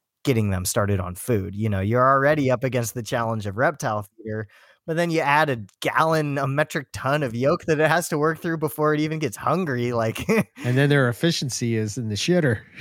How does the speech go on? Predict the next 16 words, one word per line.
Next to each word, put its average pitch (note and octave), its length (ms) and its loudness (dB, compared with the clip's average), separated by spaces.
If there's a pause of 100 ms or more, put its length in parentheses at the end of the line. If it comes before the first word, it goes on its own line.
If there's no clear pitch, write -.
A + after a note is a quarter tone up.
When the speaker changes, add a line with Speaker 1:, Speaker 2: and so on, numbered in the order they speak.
(400)
Speaker 1:
Yeah, B3 480 4
yeah, B3+ 200 4
Speaker 2:
<laughs> G3+ 80 4
Speaker 1:
exactly. F3 520 -2
So, D3+ 300 0 (520)
yeah, F#3+ 460 2
and, E3+ 320 0
and E3+ 260 0
I, E3 120 4 (100)
I D#3+ 100 2
think F#3 260 -4
Derek E3 360 2
also D#3+ 260 2
replied E3 680 0
to B2+ 160 0
Jason's G#2 720 0